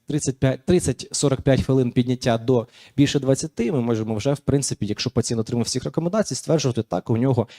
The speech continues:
якщо є клініка, так, у нього можуть бути ознаки струмно-дошкового бактеріального росту. Що стосується метану, це підвищення більше десяти, е, вважається також значущим для, е, діагностики метанпродукуючих бактерій. Е,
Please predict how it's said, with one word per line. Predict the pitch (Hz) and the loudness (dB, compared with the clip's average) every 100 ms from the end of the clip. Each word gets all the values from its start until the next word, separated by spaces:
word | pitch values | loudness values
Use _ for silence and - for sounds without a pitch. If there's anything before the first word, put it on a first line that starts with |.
| - | -6
якщо | 117 - | -4 0
є | 110 | 0
клініка, | - 135 180 180 170 _ | 0 -2 -2 -4 -6 _
так, | - 160 | -2 0
у | 117 | 2
нього | 120 113 | 2 0
можуть | 98 120 107 90 | 2 0 0 -4
бути | 117 - | -6 -4
ознаки | 98 101 101 92 | -4 -4 -4 -8
струмно-дошкового | - 104 98 - 101 98 | -6 -6 -6 -6 -4 -4
бактеріального | 92 - 92 87 87 | -4 -2 -2 -2 -4
росту. | 82 - - _ _ _ _ _ _ _ _ - | -6 -10 -16 _ _ _ _ _ _ _ _ -12
Що | - | -6
стосується | - 143 135 123 | -2 2 2 2
метану, | 117 - 175 160 | -4 -2 -2 -2
це | - 131 131 - - - | -2 -2 -4 -8 -20 -12
підвищення | - 95 131 - 110 90 92 | -8 -4 -4 -4 -6 -8 -8
більше | 131 143 123 | -6 -4 -6
десяти, | 110 123 - 123 - 107 156 - _ - _ - | -2 -2 -2 -6 -4 -2 -4 -8 _ -20 _ -6
е, | 104 | -2
вважається | 101 120 143 - | 0 2 0 -2
також | 123 131 98 | -4 -4 -6
значущим | 92 - 127 110 | -6 -4 -4 -4
для, | 95 104 104 | -4 -4 -4
е, | - 90 | -6 -6
діагностики | 90 107 104 - | -4 -4 -6 -6
метанпродукуючих | 101 101 98 104 101 92 - 87 | -4 -4 0 2 2 0 -2 -4
бактерій. | 80 - 69 - _ _ _ _ _ _ _ _ _ _ _ _ _ _ _ _ _ _ _ _ _ _ _ _ - | -6 -6 -8 -8 _ _ _ _ _ _ _ _ _ _ _ _ _ _ _ _ _ _ _ _ _ _ _ _ -2
Е, | 131 135 131 127 | 2 2 2 0